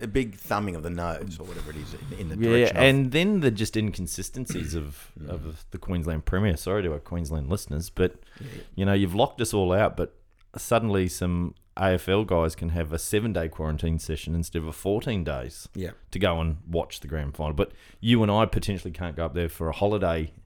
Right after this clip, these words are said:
Speaker 1: No.
Speaker 2: in the next school holidays because we're locked out.
Speaker 1: Or, or, or to attend a funeral.
Speaker 2: Yeah.
Speaker 1: Or to, or to
Speaker 2: Or,
Speaker 1: go to your,
Speaker 2: yeah,
Speaker 1: you know,
Speaker 2: a
Speaker 1: kid's
Speaker 2: wedding
Speaker 1: wedding.
Speaker 2: or anything.
Speaker 1: <clears throat> Yep, yep.
Speaker 2: Yeah,
Speaker 1: Shocking.
Speaker 2: so
Speaker 1: Shocking, di-, diabolical.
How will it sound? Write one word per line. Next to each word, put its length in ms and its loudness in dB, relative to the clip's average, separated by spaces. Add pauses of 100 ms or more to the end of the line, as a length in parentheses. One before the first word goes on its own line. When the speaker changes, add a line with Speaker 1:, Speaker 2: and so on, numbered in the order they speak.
(160)
Speaker 1:
No. 320 -6
Speaker 2:
in 100 4
the 60 4
next 240 0
school 260 -2
holidays 440 2
because 340 2
we're 100 4
locked 240 2
out. 200 2 (200)
Speaker 1:
Or, 240 2
or, 280 4
or 120 2
to 80 6
attend 300 0
a 20 -6
funeral. 420 -6 (160)
Speaker 2:
Yeah. 180 8
Speaker 1:
Or 60 0
to, 200 2
or 220 2
to 60 4
Speaker 2:
Or, 120 8
Speaker 1:
go 80 8
to 80 4
your, 100 4
Speaker 2:
yeah, 160 4
Speaker 1:
you 100 -2
know, 100 0
Speaker 2:
a 40 -4
Speaker 1:
kid's 180 0
Speaker 2:
wedding 220 8
Speaker 1:
wedding. 160 4
Speaker 2:
or 140 -2 (340)
anything. 480 4 (100)
Speaker 1:
<clears throat> 460 2
Yep, 240 -8 (200)
yep. 180 -10
Speaker 2:
Yeah, 240 8
Speaker 1:
Shocking. 100 6
Speaker 2:
so 260 8 (120)
Speaker 1:
Shocking, 400 0
di-, 100 0 (180)
diabolical. 520 0